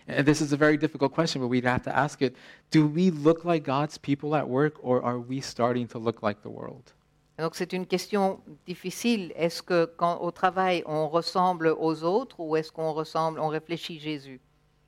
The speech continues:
Speaker 1: It's work. That's the easy one.
Speaker 2: C'est travail, ça c'est la partie facile.
Speaker 1: Now, let's think about sex now.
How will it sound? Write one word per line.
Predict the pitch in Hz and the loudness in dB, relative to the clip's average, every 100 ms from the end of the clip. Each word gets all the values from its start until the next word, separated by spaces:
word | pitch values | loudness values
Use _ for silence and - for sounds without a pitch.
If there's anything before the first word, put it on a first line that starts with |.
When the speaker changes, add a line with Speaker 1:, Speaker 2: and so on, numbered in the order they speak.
| _ _ - | _ _ -12
Speaker 1:
It's | 123 - | -12 -2
work. | 123 - | -2 0
That's | 120 123 | 0 -2
the | 123 | -4
easy | 117 113 | -6 -8
one. | 113 113 _ _ _ _ | -12 -14 _ _ _ _
Speaker 2:
C'est | - | -16
travail, | - 160 160 139 | -4 0 0 -2
ça | - | -8
c'est | 147 156 147 | -6 -4 0
la | 143 | -2
partie | 139 151 - | -2 -6 -6
facile. | 170 170 - - - _ - | -4 -4 -4 -12 -14 _ -4
Speaker 1:
Now, | 160 | 0
let's | 151 - | 0 0
think | 170 | -2
about | 156 156 139 | 2 2 2
sex | - 143 - | 2 0 0
now. | 127 110 104 | -4 -2 -2